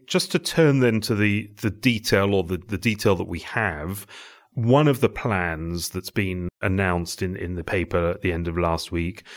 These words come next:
was to remove some of the paperwork, I guess, associated with G D P R compliance. So the ropa, the record of processing activities,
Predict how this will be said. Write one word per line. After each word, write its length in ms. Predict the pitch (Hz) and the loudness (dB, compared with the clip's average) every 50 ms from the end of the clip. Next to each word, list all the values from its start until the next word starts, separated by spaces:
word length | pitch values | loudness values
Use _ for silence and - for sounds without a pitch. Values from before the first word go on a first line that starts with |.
| - - - _ _ | -20 -20 -20 _ _
was 460 | - 98 104 104 98 90 80 - - - _ _ | 4 6 6 8 6 6 4 0 -4 -8 _ _
to 140 | - - 113 | 0 2 4
remove 760 | 101 104 110 107 107 110 117 120 120 117 117 113 104 92 - - - - - _ _ | 4 6 6 4 4 6 6 6 8 8 6 6 4 2 -2 -10 -16 -20 -20 _ _
some 380 | - - - - 135 127 127 | -6 -4 -2 0 2 2 2
of 200 | 127 120 104 101 | 2 0 0 0
the 440 | 101 117 113 110 107 104 101 101 101 - _ _ _ - | 0 2 4 4 4 4 2 0 0 -4 _ _ _ -2
paperwork, 960 | - - 156 135 - - - 120 98 90 92 87 82 92 104 - - - - | 2 4 4 4 4 4 4 4 6 6 4 4 4 4 0 -2 -6 -8 -6
I 120 | - 98 95 | -4 -4 -2
guess, 280 | - 98 90 - - | -2 -2 -2 0 0
associated 720 | - - - - 110 95 90 - - 98 90 85 - - 87 | 0 0 2 2 2 2 0 0 0 0 0 0 -2 -4 -4
with 120 | 82 87 82 | -4 -4 -4
G 180 | - 95 90 | -4 -6 -6
D 120 | 78 85 82 | -6 -6 -6
P 160 | - 92 87 | -4 -2 0
R 100 | 85 82 | 0 -2
compliance. 580 | - - 90 82 - 95 90 85 82 82 - | -2 -6 -8 -4 0 0 2 2 0 -2 -4
So 300 | - - 101 90 90 87 85 - - - - _ - | -2 0 2 2 2 0 -2 -6 -12 -20 -20 _ -4
the 100 | 87 87 | -2 2
ropa, 400 | 90 98 101 95 95 95 - 85 | 4 6 6 6 4 2 2 2
the 100 | 90 87 | 2 4
record 340 | 92 101 98 - 98 90 87 | 4 4 4 4 2 2 2
of 100 | 85 - | 0 2
processing 540 | - 101 95 90 - - 90 - - 92 82 | 2 2 2 2 2 0 0 0 0 -2 -2
activities, 960 | 87 - - - - - 123 104 107 101 - - 107 98 95 95 92 85 - | -4 -6 -8 -4 -2 0 0 0 0 0 0 2 4 6 6 6 4 2 -2